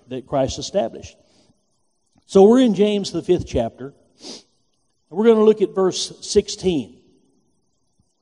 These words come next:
"Confess your trespasses to one another and pray for one another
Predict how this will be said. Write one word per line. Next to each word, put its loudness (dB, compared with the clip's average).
"Confess -4
your -10
trespasses -6
to -12
one -8
another -8
and -14
pray -6
for -16
one -12
another -12